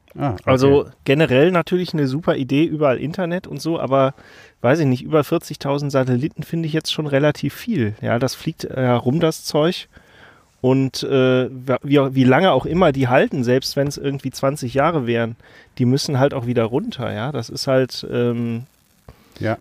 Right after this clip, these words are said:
Speaker 2: weiß ich nicht, ob man da nicht mittelfristig mit so ein paar Handymasten tatsächlich doch besser bedient ist.
Speaker 1: Ja, ihr habt, ihr habt schon so ein paar, das eine oder andere Problem habt ihr schon angeschnitten, äh, Weltraumschrott oder die Dinger müssen ja auch irgendwie ru-, wieder runter.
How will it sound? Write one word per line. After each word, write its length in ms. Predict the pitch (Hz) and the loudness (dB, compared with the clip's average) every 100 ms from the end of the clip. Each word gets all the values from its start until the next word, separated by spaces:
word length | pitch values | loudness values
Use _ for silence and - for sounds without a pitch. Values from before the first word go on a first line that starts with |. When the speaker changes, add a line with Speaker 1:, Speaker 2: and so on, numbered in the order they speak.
| - | 0
Speaker 2:
weiß 180 | 131 185 | 2 2
ich 80 | |
nicht, 200 | 139 127 | 0 -2
ob 100 | 135 | -4
man 160 | 135 131 | 0 2
da 140 | 131 | 2
nicht 360 | 135 131 - - | 0 -4 -10 -6
mittelfristig 720 | 127 135 151 - 151 - 147 | -4 0 -2 -2 -6 -6 -8
mit 140 | 143 | -6
so 80 | 139 | -4
ein 80 | 127 | -2
paar 100 | 127 | 0
Handymasten 840 | 117 131 151 143 147 - - 147 - - - - | 2 2 0 0 -2 -4 -8 -8 -10 -18 -20 -12
tatsächlich 540 | - 131 - 143 139 | -6 -4 -2 -2 -2
doch 140 | 143 135 | -2 -2
besser 280 | 170 - 120 | -2 -2 -4
bedient 420 | 107 107 107 107 | -4 -6 -8 -6
ist. 240 | 107 - _ _ - | -10 -10 _ _ -2
Speaker 1:
Ja, 160 | 107 | 0
ihr 160 | 120 113 | 2 0
habt, 200 | 147 - | -2 -2
ihr 180 | 127 123 | -4 -2
habt 160 | - | -2
schon 140 | 131 120 | -2 0
so 80 | 113 | 0
ein 160 | 107 | 0
paar, 260 | - 123 139 | 0 0 0
das 160 | 113 | -2
eine 240 | 101 123 135 | -2 0 0
oder 140 | 107 | 0
andere 160 | 123 131 | -2 -2
Problem 360 | 117 113 120 | -2 0 0
habt 140 | 127 - | 0 -4
ihr 60 | |
schon 160 | - 90 | -8 -4
angeschnitten, 720 | 110 147 - 143 - 127 123 | -2 -2 -2 -2 0 2 2
äh, 240 | 98 107 104 | 0 -2 -2
Weltraumschrott 800 | 113 - 120 123 - 120 120 80 | -2 -2 -4 -4 -2 -2 0 -2
oder 260 | 104 101 | -2 -2
die 140 | 98 98 | -2 0
Dinger 200 | 110 101 | 2 2
müssen 220 | 110 - | 0 -2
ja 100 | 80 | -4
auch 160 | 98 | -4
irgendwie 280 | 113 104 101 | -2 0 0
ru-, 200 | 98 113 | 0 -2
wieder 140 | 101 95 | -2 -2
runter. 480 | 95 143 147 139 | 2 2 2 0